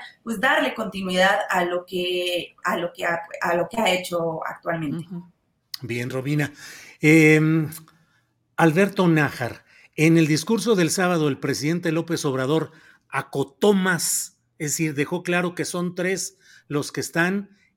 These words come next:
Speaker 2: en lo alto del poder, porque los sentó ahí, a Ebrard, a Sheinbaum y a Adán Augusto. Te pregunto si son esos tres, si crees que en realidad solo quedan dos,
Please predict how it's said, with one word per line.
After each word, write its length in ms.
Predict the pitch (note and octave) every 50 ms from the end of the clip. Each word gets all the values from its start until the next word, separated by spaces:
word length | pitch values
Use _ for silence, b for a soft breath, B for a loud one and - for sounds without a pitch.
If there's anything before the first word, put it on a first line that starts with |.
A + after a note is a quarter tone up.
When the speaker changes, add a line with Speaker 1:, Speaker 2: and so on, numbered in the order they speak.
| _ -
Speaker 2:
en 180 | D3 C#3 C3+
lo 160 | C3 B2+ B2+ C#3
alto 320 | D#3 E3+ E3+ E3+ E3+ D#3
del 220 | C#3 C3 A#2 -
poder, 320 | - A#2 A2+ A2+ A2 G#2+ -
porque 280 | - A#2+ A2+ - C3+
los 200 | B2 B2 B2+ A#2
sentó 560 | - - D3 C3+ C3+ C3+ - F3 F#3+ A#3 A#3 -
ahí, 380 | D3 D3 C#3+ C#3 C3 A#2 - b b b b b b b b -
a 800 | - C#3 C#3+ D3 D3 D3 D3 D3 D3 D3 D3+ D3+ D3 C3+ - b b b b b
Ebrard, 580 | - B2+ A#2+ A#2+ D3 E3+ F#3 G3 G3+ G3 - - _ _ _ _ _ _
a 120 | - A#2+ A#2+
Sheinbaum 680 | - - G3 G3+ G3+ G3+ G3 G3 G3+ G3+ G3+ G3 - _ _ _ _
y 180 | - B2+ C3 C3
a 280 | B2+ B2 B2 B2 B2 - - -
Adán 300 | C3 B2+ A#2+ C3 A#2+ B2
Augusto. 720 | B2 B2 A2+ F#2+ C3+ C3+ A2 - - - _ - G2+ - _ _ _ _
Te 140 | - C3+ C3
pregunto 400 | - C3+ C3+ E3+ F#3+ F#3 G3+ G3
si 120 | - - D#3
son 200 | - F3 F3 F3+
esos 260 | E3 - E3+ - -
tres, 460 | F3+ F3 G#3 A3+ A3+ - - _ b b b b b b
si 220 | b - D3+ - -
crees 360 | E3 G3 G3+ G3+ G3 - -
que 140 | - - E3
en 120 | D3+ C#3+
realidad 520 | C#3+ C#3 C3+ C3 C3 C3 D#3+ F3+ F3+ F3 b b b
solo 400 | b - - D#3+ E3+ F3+ E3+ E3+
quedan 380 | D#3+ D#3+ D3+ D#3 D3 C#3 C3 C3+
dos, 520 | B2 D3+ E3+ G#3+ A3+ - - - - _